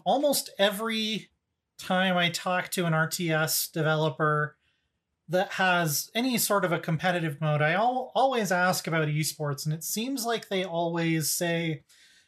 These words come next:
"Yeah, you know, it'd be cool if the community really embraces it or something. Like, we don't have any specific plans, but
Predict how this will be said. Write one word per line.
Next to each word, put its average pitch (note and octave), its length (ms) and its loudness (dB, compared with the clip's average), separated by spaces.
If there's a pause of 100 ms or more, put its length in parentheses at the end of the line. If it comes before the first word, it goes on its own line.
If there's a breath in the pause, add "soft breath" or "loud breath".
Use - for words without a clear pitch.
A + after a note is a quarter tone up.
(180 soft breath)
"Yeah, D#4+ 260 6
you D4 180 0
know, B3 520 4
it'd C4 140 -4
be B3 100 -2
cool B3 840 0
if - 120 -6
the G3+ 80 -12
community A3 640 -6
really G3+ 280 0
embraces F#3+ 520 0
it F#3+ 120 2
or F#3 80 0
something. F#3 560 0
Like, F3 180 -2
we F#3+ 80 0
don't F#3 140 2
have F#3 100 0
any E3+ 140 -2
specific E3+ 600 -4
plans, E3 480 -2
but D#3+ 300 -4